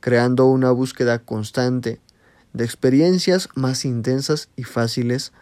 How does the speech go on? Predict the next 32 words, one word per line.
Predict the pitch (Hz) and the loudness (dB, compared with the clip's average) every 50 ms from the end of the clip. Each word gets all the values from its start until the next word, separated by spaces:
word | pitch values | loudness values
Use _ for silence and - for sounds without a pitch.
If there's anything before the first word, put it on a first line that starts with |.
| _ _ _ | _ _ _
de | - | -10
obtener. | - - 160 - - 101 - - - - - _ _ _ _ _ | -10 -10 -10 -12 -14 -12 -14 -14 -18 -20 -20 _ _ _ _ _
Ahora, | 127 120 117 113 110 92 - _ _ _ _ _ _ _ _ _ _ _ _ | -2 0 2 2 0 -2 -6 _ _ _ _ _ _ _ _ _ _ _ _
¿qué | - 160 156 165 175 | 2 4 4 6 6
es | 185 185 170 180 | 4 4 4 2
la | 175 170 | 4 4
dopamina | 165 160 156 120 117 131 131 139 | 4 2 2 0 -2 0 0 2
barata | 135 123 117 117 120 117 - 139 131 - _ - | 2 2 2 2 0 0 -2 -6 -8 -8 _ -14
y | - | -14
cómo | - _ - 143 147 160 165 | -14 _ -2 0 0 2 0
se | 156 - 151 131 | 0 0 0 0
relaciona | 113 120 120 113 113 117 - - 143 139 143 143 | 0 0 0 0 -2 -2 -4 -4 -4 -4 -4 -4
con | 135 - 120 110 | -4 -4 -4 -4
la | 110 | -4
adicción | 110 107 110 - - 127 127 | -4 -4 -6 -6 -6 -4 -2
a | 131 | -2
la | 127 117 - | -2 -4 -4
pornografía? | - - 120 113 110 113 110 110 - - 160 185 - - - _ _ _ _ _ _ _ _ | -4 -4 -4 -4 -4 -6 -6 -6 -4 -2 0 0 0 -2 -4 _ _ _ _ _ _ _ _
La | - 135 | 2 4
dopamina | 135 139 131 143 151 180 202 220 220 | 4 4 4 4 4 6 6 8 8
barata | 196 170 175 175 165 - 175 170 170 - _ _ _ _ | 10 10 8 8 6 4 2 0 0 -2 _ _ _ _
es | - 143 143 147 | -4 -2 0 2
la | 160 156 | 2 2
gratificación | 147 135 120 113 - - - - 117 - 113 113 - - 160 180 | 2 2 0 0 -2 -6 -10 -10 -8 -6 -6 -6 -2 -2 0 0
instantánea | 185 190 185 - - 123 113 110 104 123 120 120 120 117 113 - - - - _ _ _ | 0 0 -2 -4 -4 -4 -4 -2 -2 -2 0 0 0 -2 -4 -6 -10 -18 -20 _ _ _
que | - 135 143 | 2 4 4
obtenemos | 151 156 - - 139 131 131 127 127 131 131 | 6 4 4 2 2 2 2 2 2 2 0
de | 120 117 | -2 -4
actividades | 110 - - 113 113 113 113 117 123 - | -4 -4 -2 -2 0 2 2 0 0 -2
como | - - 120 113 117 117 107 - - - - - _ _ _ _ - | -4 -4 -4 -2 -2 -4 -6 -8 -12 -20 -20 -20 _ _ _ _ 0
ver | 123 139 139 - | 2 2 4 4
pornografía, | - - 123 117 113 107 110 107 - - 160 143 123 143 | 4 2 2 0 -2 -4 -6 -6 -6 -4 -4 -4 -4 -6